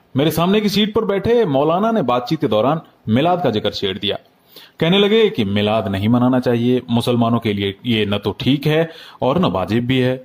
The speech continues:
ان کے سامنے کی سیٹ پر، یعنی میرے بغل والی سیٹ پر ایک آدمی بیٹھا تھا۔ اس شخص نے مولانا سے کہا کہ "دیکھیے مولانا صاحب،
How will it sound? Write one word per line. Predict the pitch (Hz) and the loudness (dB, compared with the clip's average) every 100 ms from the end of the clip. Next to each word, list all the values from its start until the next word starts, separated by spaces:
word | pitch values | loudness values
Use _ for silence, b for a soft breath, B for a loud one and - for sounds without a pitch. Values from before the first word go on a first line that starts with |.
| _ _ _ | _ _ _
ان | 240 | 0
کے | 240 277 254 - | 2 2 2 0
سامنے | - 190 196 226 | -2 2 2 2
کی | 220 | 0
سیٹ | 214 214 214 | 0 -2 0
پر، | 220 | 0
یعنی | 139 120 | 2 2
میرے | 120 127 135 135 - | 4 4 2 -2 -4
بغل | 120 143 202 196 | -4 0 0 0
والی | 190 | 0
سیٹ | 196 196 185 | 0 -2 -2
پر | 226 | 0
ایک | 208 180 - - | 0 0 -4 -12
آدمی | - 123 110 | -4 -2 -2
بیٹھا | 101 92 104 | -2 -2 -4
تھا۔ | 95 90 - b b _ | -6 -8 -12 b b _
اس | 151 147 170 151 - B B - | -2 0 0 -2 -4 B B -4
شخص | 185 190 - | -2 -2 0
نے | 170 104 117 | 2 2 0
مولانا | 147 131 123 135 147 | 0 0 2 0 0
سے | 160 | -2
کہا | 160 151 175 | -2 -2 -2
کہ | 180 170 | -2 -2
"دیکھیے | 165 185 214 208 - - b b b 135 | 0 2 2 2 -2 -18 b b b -2
مولانا | 147 185 214 | 0 2 0
صاحب، | 214 196 220 | 0 2 0